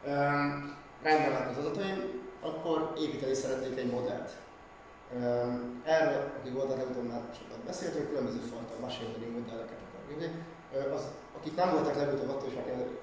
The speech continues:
építettetek már machine learning modellt? Vagy csináltak? Nem, én nem. Ö, Pythonban, vagy felhőben még csináltatok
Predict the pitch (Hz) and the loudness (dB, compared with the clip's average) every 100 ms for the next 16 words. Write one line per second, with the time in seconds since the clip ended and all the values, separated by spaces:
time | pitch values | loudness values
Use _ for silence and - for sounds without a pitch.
0 | 139 135 - 156 156 156 151 151 151 156 | -6 -4 -2 0 0 -2 -2 2 4 4
1 | 151 160 165 165 170 175 156 - - - | 2 2 2 4 4 2 0 -2 -4 -8
2 | - - - 113 117 113 113 117 123 123 | -10 -10 -10 -12 -12 -12 -10 -10 -8 -8
3 | 123 - - - - - - 120 120 120 | -8 -12 -16 -18 -18 -18 -12 -6 -2 -2
4 | 120 117 123 127 127 185 190 190 185 151 | -2 -6 -4 -4 -2 0 2 4 4 4
5 | - 135 131 127 123 117 117 131 127 - | 2 2 2 2 0 -2 -4 -6 -6 -6
6 | - | -6